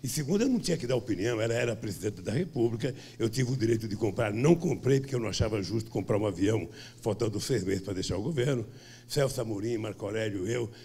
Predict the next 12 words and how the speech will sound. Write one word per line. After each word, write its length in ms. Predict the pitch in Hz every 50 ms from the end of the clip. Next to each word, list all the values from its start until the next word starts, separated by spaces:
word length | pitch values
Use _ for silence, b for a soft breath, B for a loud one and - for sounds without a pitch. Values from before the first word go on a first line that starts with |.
| B B
tínhamos 340 | - - 139 135 135 123 110
uma 140 | 110 123 110
outra 260 | 110 123 120 - 104
ideia, 440 | 87 80 101 107 123 135 151 151 - - B B B B B B B B B B B B - -
ah, 340 | 110 104 110 117 117 113 -
ah, 360 | 98 101 101 95 90 82 - - - - - - -
e 120 | 175 170
eles 180 | 165 175 196 202
estão 220 | - - 208 190
tentando 680 | - 254 196 - - 185 185 180 226 262 254 254 240 - -
criminalizar 520 | - 196 196 190 190 185 185 180 233 247 208
tudo. 360 | - 220 247 185 - 80